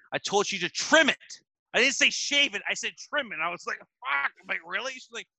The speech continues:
it's like, "I like you with facial hair." I'm like, "Am I ugly now? What the fuck? Like, is that, is that <laughs> what it is?" Like, you know, like, I'm like,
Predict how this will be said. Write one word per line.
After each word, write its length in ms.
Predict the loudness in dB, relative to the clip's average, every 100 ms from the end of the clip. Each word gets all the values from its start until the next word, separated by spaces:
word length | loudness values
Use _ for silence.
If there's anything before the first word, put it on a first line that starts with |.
| _
it's 80 | -14
like, 80 | -2
"I 80 | 0
like 160 | 2 -2
you 60 | -6
with 120 | -4
facial 340 | -2 -2 -4
hair." 180 | -2 2
I'm 140 | 2 0
like, 100 | 0
"Am 140 | 2 2
I 100 | 2
ugly 360 | 2 0 -2 0
now? 340 | 4 8 6 4
What 200 | 2 0 2 0
the 160 | -2 -2 _
fuck? 360 | -4 0 0 -2 -4
Like, 120 | -4 -4
is 120 | -10
that, 600 | -6 -6 -6 _ _ -10
is 160 | -10 -2
that 180 | 2 2
<laughs> 0 |
what 200 | 4 0
it 140 | 0 0
is?" 280 | 0 -2 -2
Like, 160 | -2
you 60 | -2
know, 240 | 0 0 -2 -10 _ _
like, 160 | -2 -2
I'm 140 | 0
like, 100 | -2